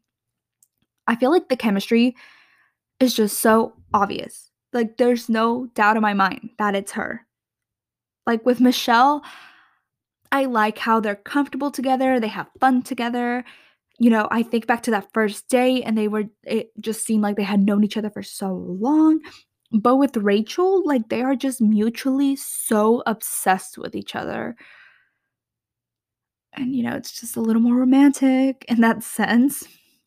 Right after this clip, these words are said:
Uh, but at dinner, of course, again, he, n-, I don't even say again, like,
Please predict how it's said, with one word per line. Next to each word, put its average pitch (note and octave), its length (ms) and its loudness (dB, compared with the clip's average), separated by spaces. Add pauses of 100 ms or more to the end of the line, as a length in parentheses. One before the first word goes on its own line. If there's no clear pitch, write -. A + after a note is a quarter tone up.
(140)
Uh, A#3 80 -8
but A3+ 440 2
at A3+ 220 0
dinner, A3 440 2
of - 220 -2
course, B3 640 0
again, G#3 560 0 (320)
he, G#3+ 240 -4 (160)
n-, G#3 180 -2
I A#3+ 120 4
don't D4 160 4
even A#3+ 180 4
say G3 260 -2
again, G3+ 300 -8
like, - 300 -14